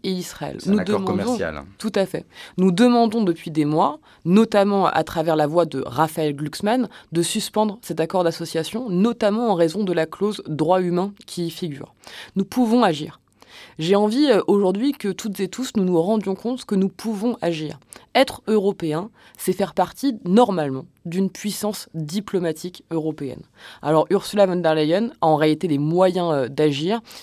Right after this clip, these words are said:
Speaker 1: Il faut juste peut-être que le courage soit présent.
Speaker 2: Alors, les attaques du sept octobre ont aussi été un choc, euh, pour Israël, mais elles ont également révélé une montée des tensions identitaires en, en, en France et en Europe, avec une recrudescence inquiétante de l'antisémitisme, dont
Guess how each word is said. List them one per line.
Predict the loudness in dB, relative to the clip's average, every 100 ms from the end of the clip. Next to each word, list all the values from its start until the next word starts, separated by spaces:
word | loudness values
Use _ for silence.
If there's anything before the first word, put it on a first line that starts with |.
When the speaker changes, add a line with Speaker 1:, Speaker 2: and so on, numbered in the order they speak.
| -14
Speaker 1:
Il | -8
faut | -4
juste | -4 -4
peut-être | -6 -4
que | -4
le | -6
courage | -4 -2 -2 -4
soit | -10 -12
présent. | -8 -10 -10 _ -20 -20 -14
Speaker 2:
Alors, | -10 -6 -4
les | -2
attaques | -4 -4
du | -8
sept | -8 -6 -6
octobre | -6 -6 -4
ont |
aussi | -6 -6
été | -8 -6
un | -6 -6
choc, | -6 -6 -4 -6 -4
euh, | -6
pour | -6 -8 -8
Israël, | -4 -4
mais | -2
elles | -4
ont | -6
également | -6 -6 -4
révélé | -4 -4 -4
une |
montée | -4 -4 -4
des | -4
tensions | -6 -8 -8 -8
identitaires | -8 -10 -10 -6 -4
en, | -4 -6 -8 -6
en, | -6 -6
en | -12
France | -6 -2 0 -2 -6
et | -6 -4 -4
en | -2
Europe, | -2 -2 -2
avec | -4 -6 -8
une | -8
recrudescence | -8 -10 -12 -6 -4 -4 -4 -6 -8
inquiétante | -8 -8 -8 -8
de | -6
l'antisémitisme, | -8 -10 -12 -8 -8 -8 -12 -6
dont | -4 -2